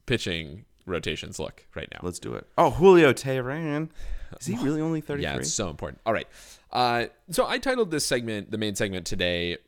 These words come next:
Speaker 1: Reacclimating to the twenty twenty-four Teams, because I always find last,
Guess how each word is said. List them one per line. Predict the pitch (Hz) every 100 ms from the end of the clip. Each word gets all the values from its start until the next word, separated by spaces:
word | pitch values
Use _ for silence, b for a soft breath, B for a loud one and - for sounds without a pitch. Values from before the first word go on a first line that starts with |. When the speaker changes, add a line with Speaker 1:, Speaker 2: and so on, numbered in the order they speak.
| 104 101
Speaker 1:
Reacclimating | 147 147 117 - 98 87 85 85
to | -
the | 87
twenty | - 92 87
twenty-four | 87 78 - 85
Teams, | - 80 -
because | 98 104
I | 95
always | - 117 120 113
find | - 87 67 67 73 - - _ _
last, | 92 98 95 -